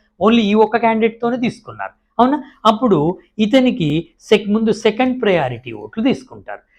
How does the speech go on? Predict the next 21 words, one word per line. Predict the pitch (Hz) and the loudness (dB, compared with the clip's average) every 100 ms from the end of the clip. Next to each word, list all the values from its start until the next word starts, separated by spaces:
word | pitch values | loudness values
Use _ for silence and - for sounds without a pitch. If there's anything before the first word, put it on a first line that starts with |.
| _ | _
సెకండ్ | - 196 196 269 277 | -4 -2 0 0 2
ప్రయారిటీ | 247 226 220 214 | 2 2 0 2
ఓట్లు | 196 185 175 | 2 2 -2
తీసుకున్నప్పుడు | 175 165 190 170 143 143 135 143 143 _ 196 | -4 -4 -4 -4 -4 -2 0 -2 -4 _ 2
ఈ | 214 | 6
ఐదు | 165 180 240 | 6 4 4
వందలల్లో | 233 196 175 147 135 127 135 - _ 156 | 2 2 2 2 0 -4 -6 -8 _ -2
ఐదు | 190 220 | 2 2
వందలకు | 247 247 247 254 220 | 0 0 0 0 2
ఐదు | 196 185 | 0 0
వందలు | 196 196 214 | -2 -2 -4
సెకండ్ | 208 196 180 | -4 -4 -4
ప్రయారిటీ | 180 170 147 143 | 0 0 0 -4
పెట్టారు | 151 135 - 139 | -2 -4 -4 -6
అనుకోండి, | 190 110 110 101 - _ _ 160 | -6 -8 -16 -18 -20 _ _ 2
ఆ | 175 175 | 4 6
ఐదు | 165 214 | 4 2
వందలు | 247 247 233 214 | 2 2 0 -2
కూడా | 175 151 139 139 - _ - | -2 -2 -2 -2 -6 _ -4
for | 170 160 | -2 -2
example | 156 185 151 | -2 -2 -2